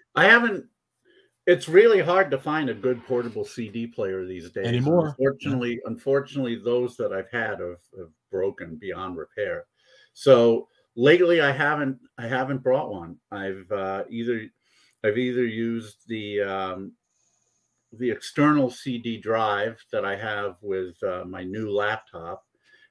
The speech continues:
Speaker 1: because laptops these days don't have an
Speaker 2: Don't have a
Speaker 1: internal
Speaker 2: C D drive. Yep. No.
Speaker 1: Yeah.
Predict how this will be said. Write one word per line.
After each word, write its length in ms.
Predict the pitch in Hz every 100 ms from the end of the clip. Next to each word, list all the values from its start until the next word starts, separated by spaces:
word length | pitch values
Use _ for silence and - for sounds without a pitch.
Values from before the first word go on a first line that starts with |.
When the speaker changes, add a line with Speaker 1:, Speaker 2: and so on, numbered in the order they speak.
| -
Speaker 1:
because 400 | 110 117 104 98
laptops 640 | 113 123 120 131 113 -
these 260 | 113 107 92
days 340 | 107 101 95
don't 280 | - 113 113
have 220 | 113 113
an 40 | 110
Speaker 2:
Don't 240 | 147 135
have 140 | 147
a 60 | 156
Speaker 1:
internal 180 | - 170
Speaker 2:
C 60 |
D 160 | 160 165
drive. 320 | 123 107 110
Yep. 180 | 113 147
No. 140 | 131 143
Speaker 1:
Yeah. 180 | 131